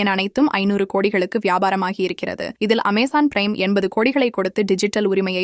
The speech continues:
வாங்கியிருக்கிறது. அஜித்துடன் போட்டி போடும் சூர்யா அதேபோல் ஹிந்தி உரிமம் நூறு கோடிகளுக்கு விற்பனையாகியுள்ளது. அதனாலேயே நிச்சயம் இப்படம் ஆயிரம் கோடியை தட்டி தூக்கும் என பேசப்படுகிறது. இந்நிலையில் கங்குவா படத்தின் ரிலீஸ் எப்போது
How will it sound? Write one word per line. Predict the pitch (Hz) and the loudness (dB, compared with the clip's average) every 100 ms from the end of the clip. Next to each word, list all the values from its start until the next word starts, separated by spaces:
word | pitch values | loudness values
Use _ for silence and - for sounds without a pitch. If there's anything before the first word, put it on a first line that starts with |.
| 190 | 0
வாங்கியிருக்கிறது. | 180 185 180 - 180 - - - - | 0 -2 -4 -4 -8 -8 -10 -8 -2
அஜித்துடன் | 208 269 277 269 294 | 2 2 2 2 2
போட்டி | 226 220 233 | 0 -2 0
போடும் | 208 196 196 | 0 0 -2
சூர்யா | 208 202 196 202 | 0 2 2 2
அதேபோல் | 190 190 190 196 - | 0 0 0 0 2
ஹிந்தி | 226 233 262 | 2 4 4
உரிமம் | 214 202 196 202 | 2 2 2 2
நூறு | 226 269 247 | 4 2 2
கோடிகளுக்கு | 214 208 190 269 214 | 0 0 -2 -2 -4
விற்பனையாகியுள்ளது. | 185 196 185 180 196 180 175 - 214 - 214 | -2 -2 -2 -4 -2 -2 -2 -4 -8 -4 0
அதனாலேயே | 226 277 302 302 320 | 2 4 2 2 2
நிச்சயம் | 220 233 240 302 - 269 | 2 0 0 0 0 0
இப்படம் | 302 330 349 - 202 | 2 2 2 2 2
ஆயிரம் | 254 285 277 | 2 2 2
கோடியை | 214 208 214 214 | 2 2 0 0
தட்டி | 208 208 208 | -2 -4 0
தூக்கும் | 190 - 196 - | -2 0 -2 0
என | 202 233 | -2 0
பேசப்படுகிறது. | 190 196 - 190 185 175 180 - - 269 | -2 -2 -4 -4 -4 -4 -6 -8 0 4
இந்நிலையில் | 311 320 359 370 262 | 6 6 4 4 4
கங்குவா | 202 226 247 233 | 2 2 2 2
படத்தின் | 202 202 208 196 | -2 0 0 0
ரிலீஸ் | 202 262 - 202 | -2 -2 -4 -6
எப்போது | - 214 202 | 0 0 2